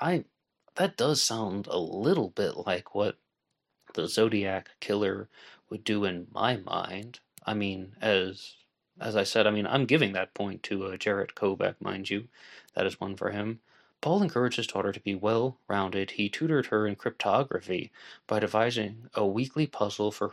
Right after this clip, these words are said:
her to answer. So as you can see with this guy, uh, Paul Doerr, he is very well-read,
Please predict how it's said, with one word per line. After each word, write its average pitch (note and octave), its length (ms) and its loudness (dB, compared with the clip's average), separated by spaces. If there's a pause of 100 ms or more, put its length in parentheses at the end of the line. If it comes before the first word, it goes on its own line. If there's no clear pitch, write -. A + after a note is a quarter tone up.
her G#2 220 0
to - 200 -6
answer. G2 560 -2 (1160)
So - 120 4
as A3 120 8
you - 40 4
can C#3+ 120 4
see D#3+ 140 2
with G#2+ 100 4
this F#2+ 180 0
guy, G2 300 4
uh, F#2 140 -2
Paul F#2+ 300 0
Doerr, F#2+ 480 0 (300)
he D#3 300 0
is A2 400 2
very C#3+ 320 2
well-read, G2+ 1000 2